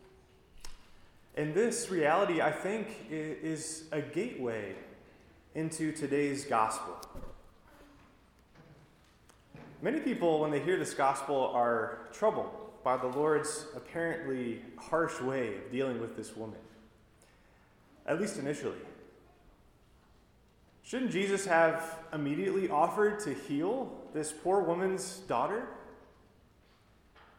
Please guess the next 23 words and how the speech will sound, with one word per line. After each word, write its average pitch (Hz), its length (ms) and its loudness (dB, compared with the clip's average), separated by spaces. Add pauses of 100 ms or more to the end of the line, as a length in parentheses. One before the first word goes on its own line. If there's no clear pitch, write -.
(1000)
And 175 120 -2
yet 202 240 4
we 202 140 -2
need 226 300 -2
to 220 60 2
remember 180 500 2
that 139 340 2 (1500)
our 175 160 4
Lord 170 680 4 (100)
had 165 560 4
a 156 80 0
prophetic 196 840 0
insight 127 600 -2 (320)
into 143 600 -2 (180)
the 135 80 -2
hearts - 520 0
of 131 100 -6
the 120 80 -4
people 110 580 -4 (720)
with 139 220 -4
whom 165 280 0
he 139 200 -4
interacted. 113 720 -2